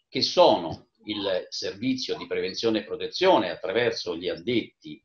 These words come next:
e i responsabili del servizio, gli addetti all'emergenza,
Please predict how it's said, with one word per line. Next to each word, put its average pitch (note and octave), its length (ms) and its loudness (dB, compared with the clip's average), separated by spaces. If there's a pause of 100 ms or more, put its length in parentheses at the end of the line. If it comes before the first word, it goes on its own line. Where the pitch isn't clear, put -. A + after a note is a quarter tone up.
(120)
e F2+ 200 -6
i D#2+ 200 -8
responsabili E2 720 -8
del A2 140 -8
servizio, G#3+ 680 -6 (720)
gli B2 200 2
addetti D#3 380 4
all'emergenza, A#2 1000 2